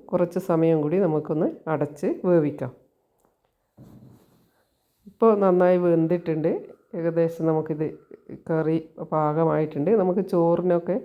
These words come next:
കറിയുടെ കൂടെ ഇതൊരു സൈഡ് കറിയായിട്ട്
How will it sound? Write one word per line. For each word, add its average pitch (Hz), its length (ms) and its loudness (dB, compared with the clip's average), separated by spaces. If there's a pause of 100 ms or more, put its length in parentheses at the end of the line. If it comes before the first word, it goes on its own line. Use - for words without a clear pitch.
(380)
കറിയുടെ 185 400 0 (100)
കൂടെ 180 220 -2 (560)
ഇതൊരു 175 240 2 (180)
സൈഡ് 185 400 4
കറിയായിട്ട് 170 540 2